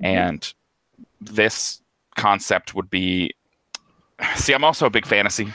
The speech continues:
Speaker 2: fantasy nerd.
Speaker 1: Mm-hmm.
Speaker 2: And, um, I, I really like the intersection of genre, and I would really like to do, um, an anth-, we, I had for a long time really wanted to do an anthology of stories that, you know,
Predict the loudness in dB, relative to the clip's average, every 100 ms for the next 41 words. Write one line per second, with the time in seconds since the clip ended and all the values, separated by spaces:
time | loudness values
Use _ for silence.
0 | -14 -4 -2 -2 -2 0 0 -2 -10 -20
1 | -20 _ 0 2 2 2 0 -4 _ _
2 | _ _ -6 0 2 4 2 2 2 2
3 | 0 -4 -4 -4 -4 -6 -4 -6 -2 -4
4 | -4 -2 0 0 -2 -4 -10 -4 0 0
5 | -2 -8 _ 0 0 0 0 0 2 2
6 | 0 -4 -6 -2 2 2 0 -4 -14 -20
7 | -20 _ _ _ _ _ -2 0 0 2
8 | 0 0 0 0 0 -4 -4 _ 0 0
9 | 0 -4 _ -4 2 4 6 4 2 2
10 | 4 2 0 -2 -2 -4 -4 -4 -4 -2
11 | -4 -2 -2 -2 -4 -6 -2 0 -2 -6
12 | _ _ _ -12 -8 -2 0 0 -2 -4
13 | -2 0 0 -4 _ _ _ _ -12 -4
14 | 0 0 -2